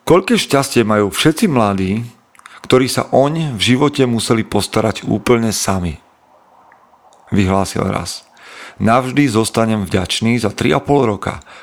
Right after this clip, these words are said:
ktoré som strávil ako učeň, aj za všetky prekážky, ktoré som musel prekonať.“ Isteže, aj mnohí iní zažili turbulentné obdobie ako Rockefeller. Všetci absolvovali školu neprajných okolností.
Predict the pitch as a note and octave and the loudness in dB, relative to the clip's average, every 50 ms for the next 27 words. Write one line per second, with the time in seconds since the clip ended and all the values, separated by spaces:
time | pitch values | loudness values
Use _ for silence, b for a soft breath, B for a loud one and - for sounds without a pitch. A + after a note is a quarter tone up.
0 | B B - - A2 A2 G2+ - G2+ F2+ - - - G2+ G#2+ A2+ B2 C#3+ C#3+ - | B B 0 2 2 2 2 -2 -4 -4 -4 -2 -2 0 0 0 0 0 0 0
1 | - - - - - - - - - - G2+ G2 F#2 F2+ - B B B B B | -2 -2 -2 -2 -2 -2 -4 -4 -2 -2 -2 -2 -2 -6 -10 B B B B B
2 | B B B A2+ G#2 G2 G2 F#2 - - - B2+ - - D3+ C#3+ - G2 G2+ G2 | B B B -2 0 0 0 -2 -2 0 0 0 2 0 0 0 0 -2 -2 -2
3 | - F#2+ F#2 - - - - - - B B B B B B - - A2 G#2 G#2 | -2 -2 -2 -4 -6 -8 -8 -10 -10 B B B B B B -2 0 0 0 0
4 | F#2 - - G2 F#2 F#2+ F#2 - G2+ G2 - - - G#2 - - - - - - | 0 -2 -4 -4 -2 -2 -2 -2 -2 -4 -4 -4 -6 -6 -4 -4 -6 -6 -6 -8
5 | - - _ _ _ _ _ _ _ _ _ _ _ _ _ _ _ _ _ _ | -14 -18 _ _ _ _ _ _ _ _ _ _ _ _ _ _ _ _ _ _
6 | _ _ _ _ b b b b b b b C3 A#2+ - - F#2+ D#2+ D2+ - - | _ _ _ _ b b b b b b b 0 0 0 -2 -2 -2 -4 -8 -12
7 | _ B B B B B B B - G2+ G2+ A2 B2+ C#3 C#3 C3+ - - - B2 | _ B B B B B B B 0 0 2 2 2 2 2 0 -2 0 0 0
8 | A#2+ A#2+ A#2+ A#2 G2+ F#2+ G#2 G#2 G2+ G#2 A2 G#2+ G2+ - A2+ A#2 A2+ G#2+ A2 A#2+ | 2 2 2 0 0 0 -2 0 0 0 0 0 0 0 0 0 0 2 0 0
9 | A2+ G#2+ F#2+ - G#2 G2 G2 F2 G2+ G2+ A2 G#2+ G2+ G#2 G#2 G#2+ G#2+ - - G2+ | 0 0 -2 -4 -4 -2 -2 -2 -2 0 0 0 2 0 0 -2 -4 -4 -2 0
10 | G2+ G#2 G#2+ G#2 - G#2 - - - - - - - - B B B B B B | 0 0 0 -2 -4 -6 -4 -4 -4 -2 -2 -4 -6 -8 B B B B B B
11 | B B - - A#2 - - G#2+ - - G#2+ - - - A2 A2 A2 A2 G#2+ A2 | B B 0 0 0 0 -2 -4 -4 -4 -4 -2 0 0 2 2 2 2 2 2
12 | A2 G#2 G#2 - - - - A2 A2 G#2+ G#2+ G#2+ G#2+ G2+ - A2 G#2+ G#2 G#2 G2+ | 2 0 -2 -4 -4 -2 0 0 0 0 0 -2 -2 -2 0 0 0 0 0 -2
13 | F#2+ - - - - - - G#2 - - - - - - - D3 | -4 -2 -4 -4 -4 -2 -4 -4 -4 -4 -6 -8 -8 -10 -14 -14